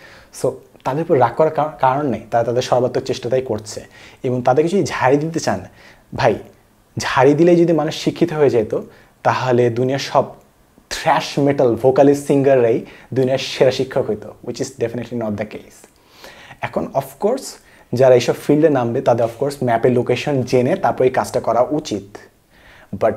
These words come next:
ভিডিওটা এই জন্য না যে আমি এটাকে জাস্টিফাই করছি, ভিডিওটা এই জন্য যে অনেক সময়, প্রতিটা দিন, প্রায় প্রতিদিনই কয়েক হাজার কিংবা কয়েক লাখ মানুষ, একটা মানুষ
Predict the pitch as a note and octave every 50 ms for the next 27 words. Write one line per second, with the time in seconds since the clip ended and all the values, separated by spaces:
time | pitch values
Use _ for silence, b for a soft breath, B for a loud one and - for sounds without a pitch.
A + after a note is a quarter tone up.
0 | - - C#3 A2+ B2 C#3+ D3 E3+ E3+ G3+ - - C#3 C#3 B2+ D#3+ F3+ F#3+ G3 F3
1 | B2+ G#2+ A2 G#2+ A#2+ A#2 A#2 A#2 A2+ A#2+ A#2+ A#2 G#2+ A#2 G#2+ - - B2+ B2 B2
2 | A2+ G#2 - G#2 G2+ - - A2 G#2+ A#2+ C3 C#3+ C#3 E3+ C#3+ C#3 B2+ E3+ F3+ F#3+
3 | G3 F3+ F#3 - - C3+ C#3 D3+ F3 F3 - - - C3 A2+ - - - D#3 D3+
4 | F3+ E3+ D#3+ B2 B2 A#2+ A#2+ D3+ D3 D#3 - D#3 C#3+ D#3 C#3+ D3 D#3 D3+ C#3+ A#2+
5 | C3+ D3 B B B B B B B B B B B - F#3 F3 F3 - - C#3+
6 | A#2 B2 A#2+ B2 C#3 C#3 - - _ _ _ _ - - C3+ C3 B2+ C3+ C3+ C3
7 | - A#2+ A2 A2+ A2 B2+ A2+ G#2+ G#2 G#2+ E3 - - - - - _ b b b
8 | b b b b _ _ - - - - C3 A#2+ A2+ A#2 - - -